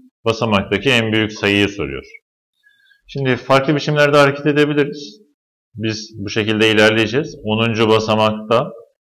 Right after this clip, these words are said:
bir kere birinci basamakta bir sayı var. İkinci basamakta iki, üçüncü basamakta üç. Demek ki onuncu basamakta da on tane sayı olmalı.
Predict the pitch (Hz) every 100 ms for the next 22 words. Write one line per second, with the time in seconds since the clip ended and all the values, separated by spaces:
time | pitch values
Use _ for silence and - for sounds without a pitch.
0 | _ _ _ _ _ _ _ - 104 110
1 | 104 98 85 92 98 104 107 104 107 107
2 | 110 101 117 - 85 78 - - - -
3 | - _ _ 98 92 95 95 101 95 92
4 | 98 92 90 - 180 196 - - 98 95
5 | 92 90 92 90 - 92 170 - - _
6 | _ _ - 104 98 - 95 104 110 110
7 | 110 110 110 113 117 113 143 151 185 143
8 | 143 135 110 139 175 139 135 113 87 76
9 | 73